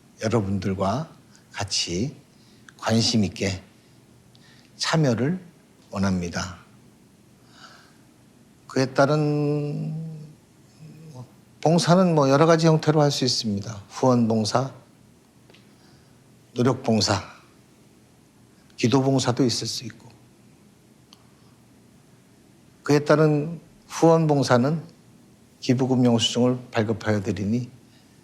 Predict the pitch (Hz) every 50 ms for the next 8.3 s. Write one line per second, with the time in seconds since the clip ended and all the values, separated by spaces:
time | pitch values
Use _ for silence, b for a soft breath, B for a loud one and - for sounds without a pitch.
0 | b b b _ _ _ - 113 101 90 - 95 95 101 101 92 - - 120 120
1 | 113 104 113 110 110 110 - 113 101 92 - - 190 202 - - - - - -
2 | 104 104 104 95 - 95 87 - - 139 170 175 - - - - - 92 90 85
3 | 82 - - - - - - - _ _ _ _ _ _ _ B B B B B
4 | B B B B B B B B B B B _ _ - 110 113 110 110 107 110
5 | 120 131 139 147 147 147 160 160 160 147 120 - 110 123 143 156 151 139 139 143
6 | 139 127 - - 139 127 120 110 113 113 113 110 - - 95 - - _ _ _
7 | _ _ _ _ _ _ _ _ _ - - 110 113 113 117 117 113 113 113 110
8 | 110 113 120 127 123